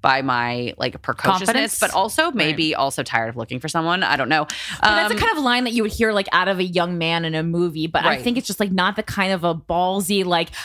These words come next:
Speaker 3: "I don't really have anything to back this up, but I'm just gonna say it and then figure it out" kind
Speaker 1: And,
Speaker 3: of
Speaker 1: and
Speaker 3: line
Speaker 1: I,
Speaker 3: from
Speaker 1: and
Speaker 3: a
Speaker 1: I think,
Speaker 3: woman. And I
Speaker 1: like,
Speaker 3: love it.
Speaker 1: more women should do that.
Speaker 3: Yes.
Speaker 1: It's like,
Speaker 2: Yeah.
Speaker 1: we
Speaker 2: More women should
Speaker 1: should be
Speaker 2: ask
Speaker 1: brave.
Speaker 2: the guy out,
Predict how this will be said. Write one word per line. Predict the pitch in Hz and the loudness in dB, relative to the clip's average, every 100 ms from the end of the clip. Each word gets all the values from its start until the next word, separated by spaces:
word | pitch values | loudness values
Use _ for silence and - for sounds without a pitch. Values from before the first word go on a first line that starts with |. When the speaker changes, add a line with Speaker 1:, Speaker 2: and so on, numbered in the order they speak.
| - | 0
Speaker 3:
"I | 214 | 2
don't | 247 | 4
really | 247 | 2
have | 254 247 | 2 2
anything | 247 254 247 | 2 0 0
to | |
back | 208 220 226 | 2 0 2
this | 262 - | -2 2
up, | 240 - | 0 2
but | 175 | 0
I'm | |
just | 170 - | 0 0
gonna | 170 | 0
say | - - 196 202 | 0 0 2 2
it | |
and | - 175 | 0 0
then | 170 | -2
figure | - 180 175 160 | 0 -2 0 0
it | 143 | 2
out" | 156 147 113 - | 2 2 0 -2
kind | 180 233 | 0 0
Speaker 1:
And, | - | 2
Speaker 3:
of | |
Speaker 1:
and | 254 | 2
Speaker 3:
line | 269 | 2
Speaker 1:
I, | 190 | 0
Speaker 3:
from | |
Speaker 1:
and | 254 | 0
Speaker 3:
a | 269 | 2
Speaker 1:
I | |
think, | 285 | 0
Speaker 3:
woman. | 320 80 | -2 -2
And | 95 | 0
I | 151 | 0
Speaker 1:
like, | 185 | 2
Speaker 3:
love | 175 180 | 0 2
it. | 190 | 2
Speaker 1:
more | 240 254 | 2 2
women | 254 247 233 | 0 0 0
should | - 190 156 | -2 -2 -2
do | 156 | 0
that. | 185 - 185 | 0 0 2
Speaker 3:
Yes. | 233 269 202 - - | 2 4 0 -2 -2
Speaker 1:
It's | 220 214 | 0 2
like, | 233 | 2
Speaker 2:
Yeah. | 185 185 | 2 0
Speaker 1:
we | 165 - 208 | -4 -2 2
Speaker 2:
More | 311 | 2
women | 359 359 | 2 2
should | |
Speaker 1:
should | - 302 | 0 2
be | |
Speaker 2:
ask | 277 254 254 110 | 4 4 2 -2
Speaker 1:
brave. | - - | -6 -8
Speaker 2:
the | 208 214 - _ _ 202 | 0 0 -2 _ _ 0
guy | 233 240 254 | 2 2 2
out, | 196 151 - | 2 2 -2